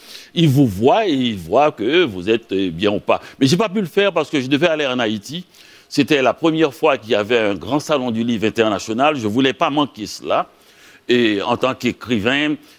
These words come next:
je venais d'avoir le, le prix, euh, Médicis aussi. Donc, j'ai pas, j'étais pas là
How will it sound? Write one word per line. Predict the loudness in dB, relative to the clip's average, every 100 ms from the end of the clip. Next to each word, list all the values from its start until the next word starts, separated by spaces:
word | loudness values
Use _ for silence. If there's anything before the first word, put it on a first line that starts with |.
| _
je | -4
venais | 0 2 4 4 2
d'avoir | 0 0 0 2 2 0
le, | -2 -2 -2
le | -4 -8
prix, | -8 -6 -2 -2
euh, | -2 -2 -4
Médicis | -4 -4 -8 -8 -6 -4 -4 -4
aussi. | -6 -6 -4 -4 -8 _ _ _ _
Donc, | 0 0 -2 -16 _ _ _ _
j'ai | -2 0
pas, | 2 2 0
j'étais | -4 -2
pas | 0 -2
là | -4